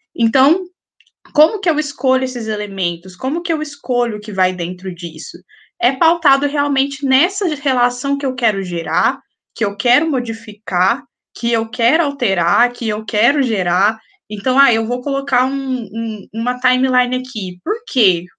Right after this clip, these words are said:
O que que, o que que tá de trás disso? O que que você quer gerar com isso? E aí, a gente começa a entrar num mundo que é muito amplo. Então, esses dias, é, um advogado me procurou pra fazer, é, um,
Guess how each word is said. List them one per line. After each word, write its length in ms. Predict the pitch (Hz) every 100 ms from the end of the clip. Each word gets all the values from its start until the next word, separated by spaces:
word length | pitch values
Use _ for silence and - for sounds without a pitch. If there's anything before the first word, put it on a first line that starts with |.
| _
O 100 | 208
que 120 | -
que, 160 | 311 339
o 120 | 247
que 140 | 262 330
que 100 | -
tá 140 | 302
de 200 | 262 262
trás 380 | 254 220 208 196
disso? 360 | 180 180 175 220
O 20 |
que 140 | 262
que 100 | 262
você 380 | 262 254 254 254
quer 300 | - 233 254
gerar 320 | 214 190 170
com 220 | - 156
isso? 380 | 143 139 - - _ - - - _
E 140 | 214 226
aí, 440 | 240 247 302 392
a 60 | 233
gente 260 | 247 233
começa 440 | 262 254 247 247 269
a 40 |
entrar 400 | 254 254 247 226
num 140 | 220 202
mundo 680 | 185 196 285 381 277 185 185 _ _
que 120 | -
é 100 | 254
muito 280 | 262 311 320 480 508
amplo. 420 | 370 392 - 165 - _ _ _ -
Então, 260 | 226 254
esses 260 | 254 262 247
dias, 360 | 247 262 262 -
é, 220 | 240 240
um 100 | 247
advogado 440 | 233 233 226 226
me 120 | 233 240
procurou 500 | 240 233 240 208 220
pra 140 | 262
fazer, 640 | 262 262 247 208 202 247 - _ _ _ -
é, 400 | 202 202 196 190
um, 840 | 208 214 220 226 214 202 185 180